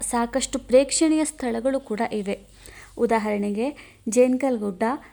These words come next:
ಸಾತೋಡಿ ಫಾಲ್ಸ್, ಮಾಗೋಡ್ ಫಾಲ್ಸ್, ಕಾನೂರ್ ಫಾಲ್ಸು,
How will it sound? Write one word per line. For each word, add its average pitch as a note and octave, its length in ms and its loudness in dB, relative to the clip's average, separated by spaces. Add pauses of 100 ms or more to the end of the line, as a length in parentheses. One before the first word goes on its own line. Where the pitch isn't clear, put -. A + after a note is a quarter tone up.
(140)
ಸಾತೋಡಿ A#3+ 560 2
ಫಾಲ್ಸ್, - 680 -8
ಮಾಗೋಡ್ A3+ 420 2
ಫಾಲ್ಸ್, G#3+ 480 -6 (1900)
ಕಾನೂರ್ B3 440 2
ಫಾಲ್ಸು, A3 680 -6